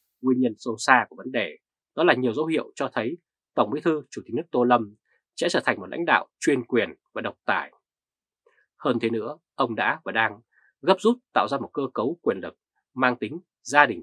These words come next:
trị trong việc sắp xếp, bố trí và sử dụng các nhân sự trấn giữ các vị trí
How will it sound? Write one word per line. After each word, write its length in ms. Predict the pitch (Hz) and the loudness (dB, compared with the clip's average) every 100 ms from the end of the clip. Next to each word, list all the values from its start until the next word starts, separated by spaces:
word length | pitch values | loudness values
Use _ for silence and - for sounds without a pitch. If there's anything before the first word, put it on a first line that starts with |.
| - | -6
trị 300 | 113 - _ _ _ _ - | -6 -6 _ _ _ _ -6
trong 160 | 147 127 | -2 -2
việc 160 | 90 _ | -4 _
sắp 240 | - 170 170 | -4 -2 0
xếp, 220 | - 180 - _ | 0 -2 -4 _
bố 220 | 127 139 - | -4 -4 -2
trí 300 | 127 135 - - | -4 -4 -6 -12
và 80 | |
sử 220 | - 113 95 | -6 -4 -4
dụng 180 | 110 - | -8 -10
các 140 | - | -6
nhân 160 | 151 117 | -4 -2
sự 300 | 120 110 - _ | -2 -2 -6 _
trấn 260 | - 127 156 | -4 -4 -2
giữ 140 | 190 196 | -4 -4
các 120 | 208 | -6
vị 80 | 101 | -8
trí 260 | 107 147 | -8 -10